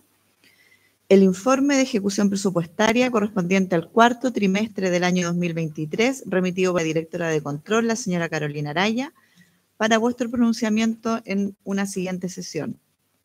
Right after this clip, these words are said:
en caso de que así alguien lo requiera. Tienen el memo número quinientos cincuenta y tres, de fecha quince de marzo, remitido por la directora de Desarrollo Comunitario, Ángeles Desidet,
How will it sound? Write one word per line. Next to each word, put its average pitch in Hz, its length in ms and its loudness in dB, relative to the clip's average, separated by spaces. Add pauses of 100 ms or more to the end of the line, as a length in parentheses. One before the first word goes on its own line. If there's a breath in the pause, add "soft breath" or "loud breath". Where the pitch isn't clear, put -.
(140)
en 165 100 -6
caso 170 300 -6
de 160 120 -2
que 160 100 -4
así 175 520 -6
alguien 165 300 -4
lo 160 80 -2
requiera. 156 440 -8 (1500 loud breath)
Tienen 240 260 8
el 233 100 8
memo 233 280 6
número 233 640 4
quinientos 220 520 2
cincuenta 180 440 -2
y 151 80 -2
tres, 247 640 -4 (200)
de 170 140 -6
fecha 190 300 -4
quince 196 360 -2
de 208 60 0
marzo, 240 360 0
remitido 190 360 -2
por 185 120 -2
la 185 100 0
directora 185 680 -4 (440)
de 170 160 -6
Desarrollo 170 480 -4
Comunitario, 175 560 -4
Ángeles 175 420 -4
Desidet, 220 500 -4